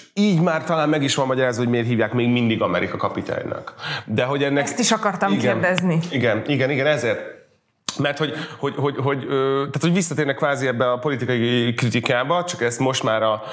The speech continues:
Speaker 1: Falconon keresztül közelítik meg. Ö, ez egy fájdalmas dolog nekem, mert nekem a kedvencem az Amerika Kapitány volt mindig is. Fájdalmas dolog, és ezért nagyon-nagyon sokat várok el, és semmi, és nem vár-, nem fogadok el kevesebbet. Hogyha az új Amerika Kapitány egy politikai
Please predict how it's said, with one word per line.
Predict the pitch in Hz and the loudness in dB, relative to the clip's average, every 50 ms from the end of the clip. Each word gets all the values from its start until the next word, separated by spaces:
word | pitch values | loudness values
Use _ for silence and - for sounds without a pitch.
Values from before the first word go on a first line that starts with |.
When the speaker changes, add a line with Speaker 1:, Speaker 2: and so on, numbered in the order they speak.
| - - - | -14 -14 -6
Speaker 1:
Falconon | - - 131 123 - 139 123 120 | -2 0 0 0 0 -2 -2 -2
keresztül | 117 127 117 117 117 127 117 | 0 0 0 0 0 0 0
közelítik | - 120 104 117 113 110 110 - - - | 0 0 0 2 0 0 -2 -4 -4 -2
meg. | 127 143 170 165 165 - 170 170 - - - - | 0 0 0 0 -2 -6 -10 -10 -10 -12 -10 -4
Ö, | - 135 131 - | -2 -2 0 0
ez | 160 151 170 | 0 0 0
egy | 165 | 0
fájdalmas | 170 - 226 190 180 151 131 127 120 123 123 120 113 | 0 0 0 0 0 0 0 0 0 0 0 0 0
dolog | 123 123 120 120 117 | 0 0 0 0 0
nekem, | 123 123 123 - 135 | 0 0 0 0 0
mert | 131 127 123 | 0 0 0
nekem | 123 117 - 120 | 0 0 0 -2
a | 113 | 0
kedvencem | 110 - 113 107 107 107 104 - 104 104 | 0 0 0 0 0 0 0 -2 -2 0
az | 98 | 0
Amerika | 104 101 101 101 104 | 0 0 0 0 -2
Kapitány | 98 107 104 107 - 101 98 98 | -2 -4 -4 -2 -2 0 0 0
volt | 98 98 - | 0 -2 0
mindig | 113 117 127 147 160 185 | 0 0 2 2 2 2
is. | 214 214 208 - - - - - - - - - - | 0 0 0 -2 -4 -6 -4 -4 -4 -4 -4 -4 -2
Fájdalmas | - 143 156 143 127 120 117 | 0 0 2 2 0 0 0
dolog, | 135 135 123 | 0 0 0
és | 123 117 | 0 0
ezért | 127 117 123 117 | 0 0 0 2
nagyon-nagyon | 120 143 156 156 139 139 131 131 127 123 117 117 117 | 2 2 2 2 0 -2 0 0 0 0 0 0 0
sokat | 113 - 123 110 120 110 - | 0 -2 -2 -2 -2 -2 0
várok | 110 107 98 98 101 - - | 0 0 0 0 -2 -2 0
el, | 104 95 95 123 160 160 - - - - | 0 2 2 2 2 0 -4 -8 -12 -6
és | - 123 117 - | -4 0 0 2
semmi, | - 139 127 127 123 - - 135 127 143 147 135 | 2 2 2 0 0 0 0 0 0 0 0 0
és | 139 - - - - - | 0 2 2 2 0 0
nem | 139 139 143 143 135 | 0 0 0 0 0
vár-, | 123 113 101 120 | 0 -2 0 0
nem | 123 123 120 117 | -2 -2 -2 -2
fogadok | - 110 110 104 104 - | -2 0 0 0 0 0
el | 101 95 | -2 -2
kevesebbet. | - 104 67 - - - - 104 101 - | -2 -2 0 0 0 0 0 0 0 0
Hogyha | 120 117 - 120 - - - - - - - | -2 -4 0 0 0 0 -2 -6 -10 -8 -6
az | - 117 - | -6 -4 -2
új | 208 208 214 190 | 0 2 2 2
Amerika | 175 156 135 127 117 | 2 2 0 -2 -2
Kapitány | - 135 123 127 117 - 113 104 101 | -4 -4 -4 -2 0 0 0 0 0
egy | 101 - - | -2 -2 0
politikai | - 196 185 151 - - 117 90 - - - 98 | 0 0 2 0 -2 -4 -6 -8 -8 -8 -8 -10